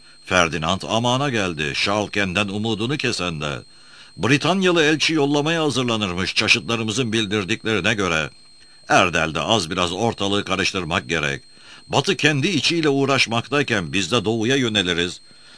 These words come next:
Ve dahi bize kötülüğü örnek olan Türkmen devletini bir iyice yıkıp güvencelerini ellerinden alır isek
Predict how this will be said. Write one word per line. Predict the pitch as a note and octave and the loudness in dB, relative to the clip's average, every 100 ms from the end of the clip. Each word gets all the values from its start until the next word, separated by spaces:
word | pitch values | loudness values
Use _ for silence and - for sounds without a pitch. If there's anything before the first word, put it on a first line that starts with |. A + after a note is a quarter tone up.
| - | -8
Ve | - C#3+ | 2 4
dahi | A2 E2+ C#2+ F2+ D#2 | 4 2 0 -4 -4
bize | E2+ F#2 | -4 -4
kötülüğü | F#2 F#2 F#2 G#2+ - | -4 -6 -6 -6 -4
örnek | F#2 F2 G#2+ F#2+ | -4 -2 0 0
olan | F2+ E2+ F2+ | -2 0 -2
Türkmen | D#2+ B2 - G#2 C3+ | -2 -6 -2 -2 0
devletini | G2 F2 F2+ F#2+ F#2+ E2+ | 0 0 0 -2 -2 0
bir | E3 - | 0 0
iyice | D3+ F#3+ D#3+ | -4 -2 0
yıkıp | D#3 C#3 D#3+ G#2 | 0 0 0 -4
güvencelerini | A2 C3 C#3+ A#2 C#3 B2+ C3+ | -4 -2 0 0 0 0 -2
ellerinden | A#2 A#2+ B2+ G#2+ C3+ | -2 0 -2 0 -2
alır | G#2+ A#2 | 0 -2
isek | E3 - F3 | -2 0 0